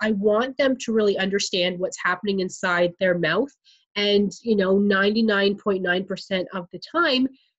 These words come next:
patients will say to me, "Oh my goodness, I didn't know that. No one ever told me what these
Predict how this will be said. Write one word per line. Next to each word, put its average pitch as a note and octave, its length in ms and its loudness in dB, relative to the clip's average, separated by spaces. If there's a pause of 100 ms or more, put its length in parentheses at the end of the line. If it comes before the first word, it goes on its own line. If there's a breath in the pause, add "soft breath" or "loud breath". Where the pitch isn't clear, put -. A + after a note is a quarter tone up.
(160)
patients A3 400 0
will G#3 160 2
say A3 340 0 (100)
to G#3+ 80 -8
me, G#3 300 0
"Oh G#3+ 80 0
my A3 160 4
goodness, G3+ 460 -2
I F#3+ 140 -2
didn't F#3+ 300 -2
know F3+ 360 2
that. F3 260 -4
No A3 220 4
one B3 300 2 (100)
ever G#3 400 0 (120)
told D4+ 280 2
me F#3 320 0 (240 loud breath)
what G3+ 260 2
these G3+ 240 0